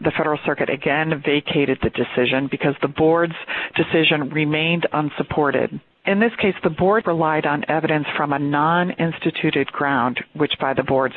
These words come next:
own rules is not part of the record of an instituted I P R. The Federal Circuit held that the board cannot rely on evidence relating solely to grounds on which it never instituted.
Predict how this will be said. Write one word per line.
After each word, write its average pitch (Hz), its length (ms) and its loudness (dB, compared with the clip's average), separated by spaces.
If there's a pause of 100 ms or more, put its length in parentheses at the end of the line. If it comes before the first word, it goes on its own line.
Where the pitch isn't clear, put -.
own 175 200 4
rules 143 440 2 (100)
is 135 160 -2
not 151 260 0
part 160 240 0
of 147 80 0
the 151 60 0
record 139 380 -2
of 135 120 0
an 127 100 0
instituted - 680 -2
I 123 160 -2
P - 180 -2
R. 127 260 0 (120)
The 165 180 0
Federal 247 340 2
Circuit 160 260 -2
held 139 260 0
that 143 120 0
the 139 80 -2
board 143 360 0 (120)
cannot 156 480 0
rely 156 340 2
on 143 200 0
evidence 139 400 0 (800)
relating 160 500 2 (140)
solely 185 400 4
to 196 80 4
grounds 147 340 0
on 135 140 0
which 131 180 0
it - 80 -2
never 127 320 0
instituted. - 800 -2